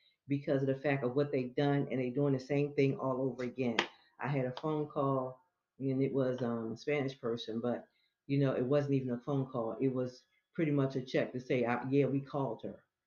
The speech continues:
I had that happen before in D C, where somebody had actually called from D C, which supposed to represent, I guess, the president calling or whatever. Never got that money, never got whatever that was for.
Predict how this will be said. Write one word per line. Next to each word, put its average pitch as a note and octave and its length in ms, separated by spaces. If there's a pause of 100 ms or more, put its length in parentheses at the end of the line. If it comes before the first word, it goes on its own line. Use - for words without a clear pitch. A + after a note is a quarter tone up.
(180)
I G#2+ 40
had C#3 260
that C3+ 140
happen B2+ 260
before C3 380
in A#2+ 140
D C3+ 180
C, B2 420 (400)
where B2+ 140
somebody B2+ 320
had B2+ 140
actually B2 320
called B2 560 (320)
from C3+ 260
D C3 160
C, B2+ 480
which B2 200
supposed C#3 280
to A#2+ 40
represent, B2 440
I A#2+ 60
guess, B2 160
the B2+ 100
president B2 400
calling B2 280
or A#2+ 60
whatever. B2+ 420 (280)
Never C#3 240
got C3 280
that D#3 220
money, A#2+ 340
never C3 240
got B2 220
whatever C3 280
that B2 160
was B2 180
for. - 400